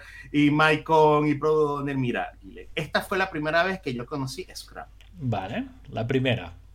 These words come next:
Speaker 1: Y esto fue, y esto fue en el año,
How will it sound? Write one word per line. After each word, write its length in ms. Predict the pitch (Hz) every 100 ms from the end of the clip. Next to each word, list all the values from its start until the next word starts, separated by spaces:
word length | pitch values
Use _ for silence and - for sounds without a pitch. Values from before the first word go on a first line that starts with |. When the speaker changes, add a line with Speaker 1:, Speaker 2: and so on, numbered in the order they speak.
| - - - - -
Speaker 1:
Y 100 | 139
esto 260 | 135 185
fue, 340 | - 180 165 -
y 140 | 143
esto 300 | 151 151 175
fue 380 | - 165 156 156
en 160 | 151 139
el 200 | 120 131
año, 500 | 151 143 139 147 156